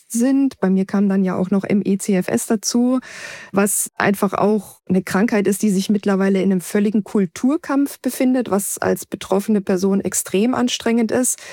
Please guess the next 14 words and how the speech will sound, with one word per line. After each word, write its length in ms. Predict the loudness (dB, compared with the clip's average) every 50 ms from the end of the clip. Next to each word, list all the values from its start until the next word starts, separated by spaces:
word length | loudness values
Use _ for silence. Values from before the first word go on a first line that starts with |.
| -18 -20 -20 -20 -20 -10 -4
weil 140 | 0 0
man 180 | 2 2 2 2
sich 180 | 0 0 0 0
nicht 220 | 0 0 2 0
nur 200 | 0 2 2 2
irgendwo 640 | 0 2 2 2 0 2 2 2 2 2 0 0 -4 -6 -14 -20 -20 -20 _ _ _ -2
nicht 300 | 0 2 2 0 0 0
hinwenden 640 | 0 2 2 2 2 2 0 0 0 0 0 -2 -2
kann, 380 | 0 0 2 2 2 2 2 2
weil 160 | 2 2 2
oft 240 | 0 -2 -2 0 0
auch 160 | 0 0 0
die 100 | -2 -4
Fach- 400 | -2 0 0 -2 -2 -4 -10